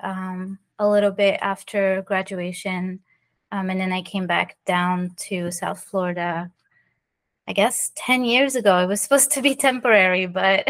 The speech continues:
<laughs> here we are. So, um, as far as my art practice, I'm a mixed media collage artist.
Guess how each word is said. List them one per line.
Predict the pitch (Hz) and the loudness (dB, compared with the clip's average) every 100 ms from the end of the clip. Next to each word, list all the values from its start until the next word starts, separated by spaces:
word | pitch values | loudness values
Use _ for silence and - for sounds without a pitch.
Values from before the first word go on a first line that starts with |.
| 302 - | 0 -2
<laughs> | - - 320 - - - - | -2 2 2 2 -6 -10 -10
here | - 277 | -6 -2
we | 285 302 | 0 4
are. | 302 233 220 247 - | 6 8 6 4 -2
So, | - 220 208 196 214 - - - - - - | -4 -2 -2 -4 -4 -10 -18 -16 -18 -20 -4
um, | 208 208 202 196 208 214 _ _ - | 2 2 2 -2 -4 -8 _ _ -8
as | 240 | -4
far | 277 | 0
as | 277 269 | 0 2
my | 269 | 2
art | - 233 | 2 2
practice, | - 254 254 - 254 254 - - - | 0 -2 -2 -6 -8 -8 -14 -14 -6
I'm | 208 208 208 | -4 -2 -4
a | 196 196 190 185 185 | -4 -2 -2 -4 -4
mixed | 202 202 - | -6 -8 -8
media | 202 190 185 | -6 -4 -6
collage | - 196 208 220 | -6 -4 -4 -4
artist. | 226 233 240 240 240 - - - | -4 -4 -4 -6 -10 -14 -14 -20